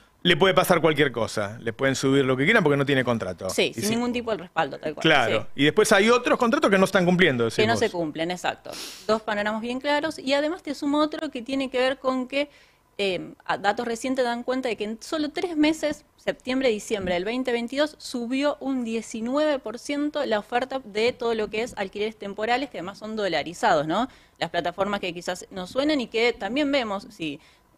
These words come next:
Speaker 2: solo en la web, cómo aumenta constantemente la
Speaker 1: Eh,
Speaker 2: oferta.
Speaker 1: eso resta
Speaker 2: Sí.
Speaker 1: oferta local y,
Speaker 2: Resta
Speaker 1: y
Speaker 2: oferta
Speaker 1: sube
Speaker 2: local.
Speaker 1: el precio promedio del mercado.
Speaker 2: Exacto. Obviamente,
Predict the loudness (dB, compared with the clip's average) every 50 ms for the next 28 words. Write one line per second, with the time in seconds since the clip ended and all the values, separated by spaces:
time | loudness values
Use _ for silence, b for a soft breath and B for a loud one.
0 | _ -4 -2 0 0 0 0 0 2 4 4 4 2 2 0 0 0 0 0 0
1 | -2 -2 -2 -4 -4 -4 -4 -4 -4 -4 -6 -6 -6 -8 -8 -6 -6 -6 -6 -6
2 | -6 -4 -2 -2 0 0 -2 -2 -2 0 0 2 4 4 4 4 4 4 4 4
3 | 4 4 4 4 4 4 4 4 4 4 4 4 4 4 4 4 4 2 0 -2
4 | -6 -4 0 0 0 0 0 -2 -2 0 0 2 4 6 6 6 6 6 6 4
5 | 4 4 4 4 2 4 4 4 4 4 4 4 4 4 2 2 2 2 2 2
6 | 2 2 0 -2 -4 -4 -6 -10 -14 -16 b b b b 2 4 4 4 2 0
7 | -2 -2 -2 -2 -2 -2 -2